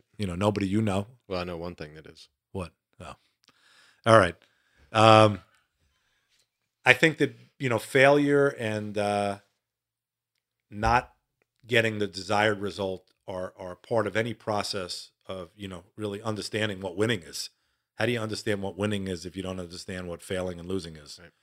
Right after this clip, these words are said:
Speaker 1: And you can never enjoy it, you know, in, in the same way. So,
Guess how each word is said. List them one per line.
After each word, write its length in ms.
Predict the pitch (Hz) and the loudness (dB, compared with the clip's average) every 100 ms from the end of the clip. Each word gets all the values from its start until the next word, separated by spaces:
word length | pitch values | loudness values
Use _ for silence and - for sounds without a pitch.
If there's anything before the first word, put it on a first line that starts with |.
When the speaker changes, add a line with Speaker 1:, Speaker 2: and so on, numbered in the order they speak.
| _ _ _ _ | _ _ _ _
Speaker 1:
And 120 | - | -10
you 60 | 101 | -2
can 120 | 123 | 6
never 180 | 117 117 | 6 6
enjoy 300 | 107 120 127 | 4 4 2
it, 180 | 101 - - | 2 -6 -14
you 100 | 95 | -12
know, 260 | 87 85 90 | -12 -16 -18
in, 160 | 90 98 | -20 -18
in 100 | 95 | -16
the 80 | 87 | -12
same 280 | - 95 87 | -10 -10 -10
way. 180 | 85 | -10
So, 340 | 82 101 92 | -8 -4 -4